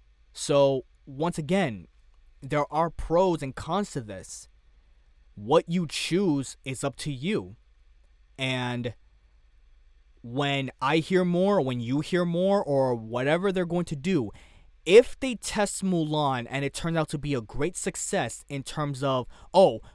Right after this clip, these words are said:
we can have movies be on Disney Plus from this point forward,"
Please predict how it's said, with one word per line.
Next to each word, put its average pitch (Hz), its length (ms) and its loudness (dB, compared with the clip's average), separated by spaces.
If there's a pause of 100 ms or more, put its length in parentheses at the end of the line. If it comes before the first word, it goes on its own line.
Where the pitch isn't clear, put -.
(120)
we 156 160 4
can 180 160 0
have 151 260 2
movies 160 680 0 (1120)
be 175 160 0
on 165 160 2
Disney 165 280 0
Plus 214 320 -4
from 147 140 -4
this 156 160 -2
point 147 280 -8
forward," 120 440 -2